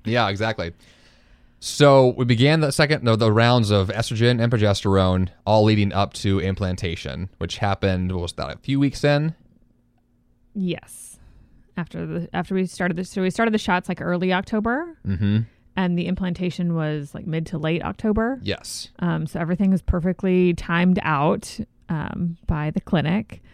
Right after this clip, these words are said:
Speaker 2: Um, and so, yeah.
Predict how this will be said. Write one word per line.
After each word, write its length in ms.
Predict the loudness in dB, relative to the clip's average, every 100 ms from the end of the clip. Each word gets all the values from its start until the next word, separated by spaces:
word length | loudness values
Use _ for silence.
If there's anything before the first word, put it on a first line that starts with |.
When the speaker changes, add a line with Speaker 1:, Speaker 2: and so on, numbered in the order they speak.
| -20 -20 _ -8
Speaker 2:
Um, 640 | -6 -6 -8 -10 -10 -10 _ _ _ -6
and 760 | -2 0 -2 -4 -6 -6 -8 -10 -20 _ _ _ _ _ _ -20
so, 540 | -6 0 2 2 0 -2
yeah. 220 | -4